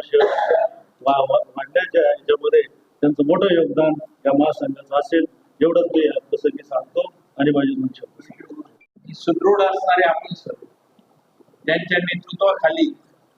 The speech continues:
Speaker 2: हे बाजारपेठ किती सुदृढ होईल हा एकच ध्यास घेऊन नेहमी काम करणारं असं नेतृत्व आपल्याला लाभलेलं आहे.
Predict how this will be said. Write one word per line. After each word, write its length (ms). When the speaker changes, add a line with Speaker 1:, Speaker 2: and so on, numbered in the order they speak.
Speaker 2:
हे 320
बाजारपेठ 600
किती 400
सुदृढ 520
होईल 380
हा 80
एकच 340
ध्यास 260
घेऊन 340
नेहमी 320
काम 300
करणारं 560
असं 220
नेतृत्व 480
आपल्याला 480
लाभलेलं 360
आहे. 140